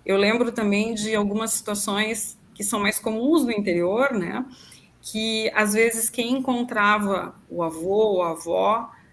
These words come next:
nessa situação, na cena de morte, era o neto, era uma criança. Então, ima-, a gente pode imaginar o tamanho do impacto dessa cena e dessa situação na vida de uma criança, né? Então, é,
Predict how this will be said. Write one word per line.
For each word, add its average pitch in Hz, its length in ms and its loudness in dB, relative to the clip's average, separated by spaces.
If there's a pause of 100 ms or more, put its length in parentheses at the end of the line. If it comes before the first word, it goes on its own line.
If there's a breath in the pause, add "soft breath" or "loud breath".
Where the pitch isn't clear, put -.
(140)
nessa 180 320 0
situação, 185 680 0
na 175 100 -6
cena 196 320 0
de 196 140 -4
morte, 185 520 -2
era 185 320 -2
o 196 60 -4
neto, 185 400 -2
era 175 100 -4
uma 170 120 -6
criança. 170 600 -4 (320)
Então, 185 320 -2
ima-, 196 260 0
a - 60 -4
gente 208 220 -2
pode 208 240 2
imaginar 240 1120 2 (120)
o 220 60 -18
tamanho 226 720 2
do 233 80 -2
impacto 233 840 2 (580 soft breath)
dessa 214 440 6
cena 240 640 2 (560)
e 196 80 -8
dessa 226 320 4
situação 285 640 2
na 262 120 4
vida 233 220 -2
de 208 120 -6
uma 226 100 -6
criança, 185 640 -8
né? 185 260 -10
Então, 220 400 -4 (460 soft breath)
é, 101 600 4